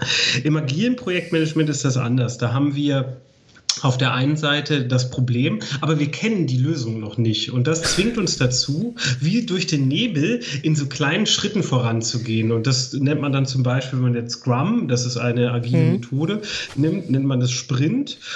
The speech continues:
Speaker 1: und sagt dann, „Okay, wir machen einen Sprint, das sind so zehn, zwanzig Schritte, die gehen wir erstmal durch den Nebel und wenn wir die geschafft haben, dann machen wir die nächsten und die nächsten und die nächsten.“ Das heißt,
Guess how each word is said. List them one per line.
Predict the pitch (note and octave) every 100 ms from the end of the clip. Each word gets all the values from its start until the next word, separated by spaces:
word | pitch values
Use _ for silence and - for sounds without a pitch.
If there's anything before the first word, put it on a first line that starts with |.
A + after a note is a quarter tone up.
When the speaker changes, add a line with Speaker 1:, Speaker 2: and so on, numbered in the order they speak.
| - -
Speaker 1:
und | C#3
sagt | C#3+ D#3 F3
dann, | D#3
„Okay, | B2 G#3
wir | E3+
machen | D3+ E3 D3+
einen | C3
Sprint, | - F#3+ C#4 F#3
das | D#3
sind | E3+
so | D#3+
zehn, | D3 - F#3+ F3+
zwanzig | - D3 C3 B2+
Schritte, | - A3 B3+
die | E3 C#3+
gehen | F3+ G3
wir | D#3+
erstmal | D#3 D#3+
durch | C#3 C3
den | B2
Nebel | B2 G#3+ C#4+ C4+
und | D3 D3+
wenn | D#3+
wir | D3
die | D#3+
geschafft | D#3 - G3 -
haben, | F#3 F3+ D3+
dann | C#3+ E3+ D#3+
machen | - D3
wir | D3+
die | C#3+ C3+
nächsten | F3+ F3 - F3
und | A#2+ B2+
die | C3+
nächsten | C3 C3+ - C3
und | A#2
die | A#2+
nächsten.“ | A2+ A2 - A2+
Das | A2+
heißt, | C3 B2+